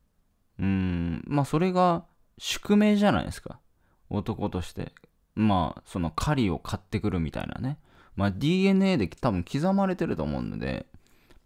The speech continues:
ね。なんか動物買ってくるみたいな。だから男は一生働くもんだと僕はすいません、思ってるので、じゃあどっちにしろ働くわけですから、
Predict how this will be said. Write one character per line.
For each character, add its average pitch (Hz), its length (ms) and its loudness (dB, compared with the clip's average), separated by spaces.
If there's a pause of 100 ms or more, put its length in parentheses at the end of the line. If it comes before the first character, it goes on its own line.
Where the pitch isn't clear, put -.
ね。 135 240 -2 (420)
な 101 60 -2
ん - 20 0
か 87 60 -4
動 110 160 2
物 101 160 -6
買 95 100 -6
っ - 40 -20
て - 120 -4
く 104 80 0
る 98 80 -2
み 82 100 -2
た - 120 -10
い - 20 -10
な。 - 60 -10
だ - 100 -14
か - 40 -20 (1200)
ら 127 100 -6
男 160 380 -2
は 139 80 4
一 101 100 2
生 - 180 -2
働 131 420 0
く 135 100 -6
も 170 120 2
ん 180 60 2
だ 175 100 4
と 180 120 2
僕 254 280 2
は 233 140 6
す 120 140 0
い - 20 2
ま 98 80 2
せ - 80 -2
ん、 82 40 2
思 101 180 2
っ - 80 -6
て 90 120 -4
る 69 120 -4
の 55 140 -6
で、 113 320 0 (220)
じ 147 120 -2
ゃ 156 40 2
あ - 40 2
ど 117 100 2
っ 123 80 0
ち 196 140 0
に 202 80 2
し 202 60 -4
ろ 202 140 2
働 180 400 0
く - 60 -4
わ 185 100 0
け 156 80 -2
で 78 140 -2
す - 80 -12
か - 100 -8
ら、 78 300 -2